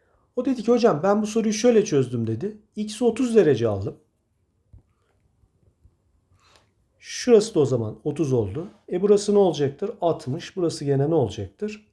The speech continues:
Otuz. E şimdi otuzun karşısını küçük üçgende şurayı bir alsak doksanın karşısı ne olacaktır? İki. Şurası ne olacaktır? Kök üç. Büyük üçgende otuz altmış üçgeni olduğu için otuzun karşısı iki ise doksanın karşısı dört.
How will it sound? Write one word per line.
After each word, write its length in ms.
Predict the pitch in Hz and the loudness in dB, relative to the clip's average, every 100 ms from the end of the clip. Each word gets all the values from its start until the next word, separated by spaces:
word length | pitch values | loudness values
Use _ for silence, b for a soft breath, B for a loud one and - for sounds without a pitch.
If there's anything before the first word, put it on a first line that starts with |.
| _ | _
Otuz. 460 | 220 214 98 - _ _ _ _ _ _ _ _ _ _ _ | -2 -2 -8 -14 _ _ _ _ _ _ _ _ _ _ _
E 60 | 208 | -4
şimdi 200 | 226 233 | 0 2
otuzun 340 | 226 226 240 | 2 2 0
karşısını 600 | 226 220 214 - 190 196 | 4 4 2 -2 -4 -4
küçük 260 | - - 208 | -8 -14 -12
üçgende 640 | - - 185 143 135 180 - | -10 -2 0 0 -2 -4 -10
şurayı 440 | - - 190 170 | -12 -2 0 0
bir 140 | 151 202 | 2 6
alsak 580 | 147 104 - 185 - _ _ _ _ _ _ _ _ _ - | 6 2 -4 -8 -10 _ _ _ _ _ _ _ _ _ -2
doksanın 400 | 170 170 190 190 | -2 0 2 2
karşısı 420 | 190 175 170 196 | 2 0 0 0
ne 40 | |
olacaktır? 560 | 190 147 127 - - - | 2 2 0 -6 -12 -14
İki. 360 | 180 156 - 143 | -14 -12 -12 -14
Şurası 420 | - - 185 - 135 | -12 -2 -2 -2 -2
ne 40 | |
olacaktır? 640 | 110 101 104 - 285 - _ _ _ | -4 -4 -8 -10 -20 -20 _ _ _
Kök 260 | 269 247 | -8 -8
üç. 260 | 156 - _ _ _ _ _ _ _ _ _ _ _ _ _ | -8 -12 _ _ _ _ _ _ _ _ _ _ _ _ _
Büyük 220 | 190 262 | 0 0
üçgende 400 | 254 - 208 185 | -2 0 2 2
otuz 220 | 170 170 | 0 0
altmış 340 | 170 165 175 - | 0 0 -4 -10
üçgeni 320 | 131 - 131 | -10 -4 -2
olduğu 200 | 120 107 | -2 -4
için 180 | 107 220 | -6 -4
otuzun 360 | 202 190 220 | -2 0 -2
karşısı 380 | 214 190 160 165 | 2 2 2 -2
iki 180 | 156 - | -6 -6
ise 240 | 139 131 | -6 -2
doksanın 400 | 143 160 - 147 | -2 -2 -2 -2
karşısı 480 | 131 120 107 - 101 | -2 -2 -4 -6 -6
dört. 180 | 127 220 | -6 -6